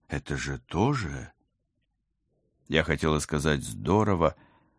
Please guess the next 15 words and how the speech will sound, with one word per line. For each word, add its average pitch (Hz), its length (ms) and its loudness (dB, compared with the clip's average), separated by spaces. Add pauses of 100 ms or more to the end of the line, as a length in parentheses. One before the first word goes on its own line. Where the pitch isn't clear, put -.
(320)
но 73 120 2
в 82 40 4
эту 101 200 4
секунду 90 520 2
он 82 160 2
пошатнулся 80 880 -2
и 76 100 -4
начал 76 460 0
падать. - 680 -6 (920)
Я 78 160 2
едва 76 280 2
успела 73 500 0
подхватить - 640 -6
его 58 180 -8
подмышки, - 680 -4